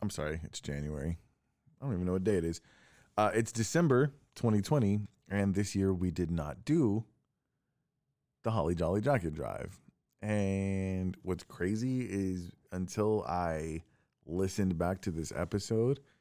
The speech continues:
and then later got a reminder on my Facebook, I completely forgot about it. And that is twenty twenty for you.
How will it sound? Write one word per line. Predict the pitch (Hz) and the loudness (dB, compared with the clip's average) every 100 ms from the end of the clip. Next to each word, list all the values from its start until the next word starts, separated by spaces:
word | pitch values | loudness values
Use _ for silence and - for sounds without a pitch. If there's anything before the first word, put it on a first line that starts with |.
| _ _ _ _ _ 85 | _ _ _ _ _ 0
and | 90 | 4
then | 95 90 | 4 4
later | 90 90 87 87 85 85 _ _ - | 2 4 4 4 0 -4 _ _ -4
got | 87 85 | 0 2
a | 82 | 2
reminder | 85 76 98 101 101 | 2 2 2 2 2
on | 82 | 2
my | 76 | 0
Facebook, | 80 85 98 - 131 131 - _ _ _ _ _ - | 0 0 0 0 0 0 -4 _ _ _ _ _ -6
I | 92 | -4
completely | 85 78 - 50 | -4 -6 -6 -6
forgot | 82 - 71 | -6 -6 -4
about | - - - | -6 -8 -8
it. | - - _ _ _ _ _ _ _ _ _ _ _ _ _ _ _ _ _ _ _ _ - | -12 -18 _ _ _ _ _ _ _ _ _ _ _ _ _ _ _ _ _ _ _ _ 2
And | 101 98 | 6 6
that | 104 | 6
is | 101 | 2
twenty | - 110 92 | 0 2 2
twenty | - 98 85 | 0 0 0
for | 82 76 | -2 -4
you. | 76 80 | -4 -6